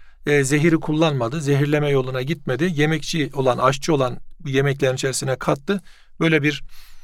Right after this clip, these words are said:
e, teşebbüsü oldu ama, e, itiraf, e, iki, iki kişinin yapmış olduğu işi ortaya koydu. İkisi de hapise atılmışlardı. Rüya gördüler onlar hapishane içerisindeyken. Yine Hazreti Yusuf Aleyhisselam'la onların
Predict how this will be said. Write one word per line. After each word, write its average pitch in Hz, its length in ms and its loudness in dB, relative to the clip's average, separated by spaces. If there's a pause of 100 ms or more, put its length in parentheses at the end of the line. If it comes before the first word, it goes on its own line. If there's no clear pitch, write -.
(140)
e, 143 140 -2
teşebbüsü 143 540 2
oldu 131 340 4
ama, 160 280 4 (380)
e, 135 140 0
itiraf, 156 540 4 (280)
e, 135 160 -4
iki, 160 220 -4 (220)
iki 156 260 -4
kişinin 135 320 -4
yapmış 139 380 -2
olduğu 120 400 0 (280)
işi 185 180 2
ortaya 160 360 6
koydu. 143 440 2 (400)
İkisi 196 300 2
de 196 80 8
hapise 165 420 6
atılmışlardı. 127 760 2 (640)
Rüya 202 240 8
gördüler 120 440 4
onlar 120 480 -4
hapishane 135 480 -2
içerisindeyken. 123 640 0
Yine 160 180 2
Hazreti 147 300 0
Yusuf 143 300 -2
Aleyhisselam'la 139 580 0
onların 156 400 2